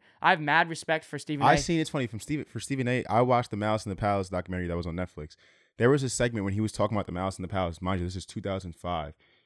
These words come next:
Speaker 2: He was just a Philadelphia sports beat writer,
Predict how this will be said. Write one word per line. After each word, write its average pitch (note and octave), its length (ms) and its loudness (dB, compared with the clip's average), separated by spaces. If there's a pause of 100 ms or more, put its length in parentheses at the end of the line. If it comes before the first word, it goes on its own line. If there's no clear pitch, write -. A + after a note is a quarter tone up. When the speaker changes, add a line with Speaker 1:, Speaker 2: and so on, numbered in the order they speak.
Speaker 2:
He A2+ 120 0
was B2+ 200 2
just G#2+ 360 0
a A2 60 -2
Philadelphia G2 580 -2
sports F#2+ 340 -6
beat F#2 240 -4
writer, D#2+ 260 -6